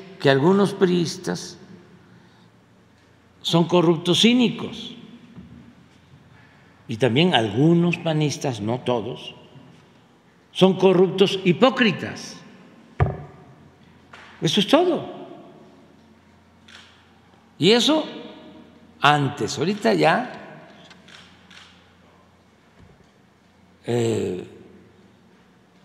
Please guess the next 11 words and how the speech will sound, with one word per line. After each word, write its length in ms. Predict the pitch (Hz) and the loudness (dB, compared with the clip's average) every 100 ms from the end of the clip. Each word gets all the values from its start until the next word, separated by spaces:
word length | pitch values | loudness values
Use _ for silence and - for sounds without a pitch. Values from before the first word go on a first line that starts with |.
| 135 113 113 | -14 -10 2
ve 180 | 156 | 2
uno, 480 | 165 175 175 165 156 | 4 2 2 2 0
¿no?, 160 | 147 156 151 - - - - - - - - - _ _ _ _ _ | -2 -4 -10 -14 -20 -20 -20 -20 -20 -20 -20 -20 _ _ _ _ _
a 360 | 120 117 113 113 | 2 4 4 2
los 220 | 120 110 | -2 0
dirigentes 760 | 127 117 143 156 147 160 - - - - - - - - - - - - - - _ _ - - - | 0 2 2 2 -2 -6 -6 -14 -20 -20 -20 -20 -20 -20 -20 -20 -20 -20 -20 -20 _ _ -20 -20 -12
del 320 | 120 123 117 | -4 -2 -2
pan. 480 | - 156 160 160 165 - - - - - - - _ | 2 2 2 -4 -10 -16 -20 -20 -20 -20 -20 -20 _
Estaba 260 | - 156 151 | -10 -4 -2
yo 160 | 151 | 0
viendo, 480 | 139 151 151 139 139 | 0 -2 -4 -6 -8